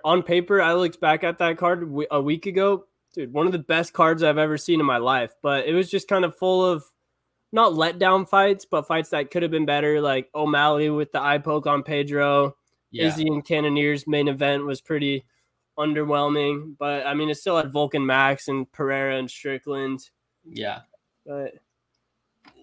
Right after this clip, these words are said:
Speaker 1: yeah, I, mm, it's a really good <laughs> card, dude. The main
Speaker 2: Yeah.
Speaker 1: card is absolutely loaded.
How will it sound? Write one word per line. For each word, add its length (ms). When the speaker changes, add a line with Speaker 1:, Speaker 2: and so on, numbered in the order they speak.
Speaker 1:
yeah, 360
I, 400
mm, 220
it's 140
a 60
really 380
good 200
<laughs> 20
card, 320
dude. 240
The 80
main 240
Speaker 2:
Yeah. 60
Speaker 1:
card 200
is 140
absolutely 680
loaded. 480